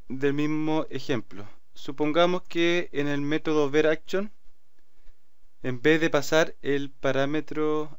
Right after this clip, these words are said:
I D, el parámetro I D en la ruta,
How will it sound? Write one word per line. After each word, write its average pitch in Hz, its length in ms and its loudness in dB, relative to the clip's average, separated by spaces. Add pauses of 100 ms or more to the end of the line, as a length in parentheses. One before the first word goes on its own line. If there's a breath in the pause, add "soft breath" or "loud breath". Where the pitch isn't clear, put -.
I 123 160 2
D, 165 380 0 (3750)
el 127 120 -4
parámetro 143 580 2
I 127 140 2
D 143 300 2
en 135 100 0
la 127 80 6
ruta, 202 480 2